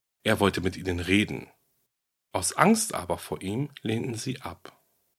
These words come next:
Als erste Konsequenz warf Joe die Brüder aus dem B B C und beschlagnahmte ihre Autos, was natürlich bei weitem nicht dafür ausreichte,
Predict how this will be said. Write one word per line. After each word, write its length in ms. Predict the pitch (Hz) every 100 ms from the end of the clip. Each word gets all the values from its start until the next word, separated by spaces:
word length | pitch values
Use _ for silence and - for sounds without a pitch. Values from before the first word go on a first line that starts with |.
| _ _
Als 160 | 131
erste 280 | 170 160 175
Konsequenz 680 | 175 160 160 - 131 127 127
warf 240 | 123 120
Joe 200 | - 107
die 80 | 104
Brüder 340 | 95 95 87 -
aus 140 | 90
dem 160 | - 80
B 120 | 85
B 120 | -
C 260 | - - 90
und 100 | 90
beschlagnahmte 760 | 87 - 82 - 85 82 -
ihre 240 | 78 - -
Autos, 540 | 95 - 90 - -
was 160 | 85 -
natürlich 440 | 80 - 80 -
bei 140 | 85
weitem 340 | 85 87 92 85
nicht 480 | 95 101 - - _
dafür 340 | 87 82 - -
ausreichte, 680 | 98 - 85 82 - 101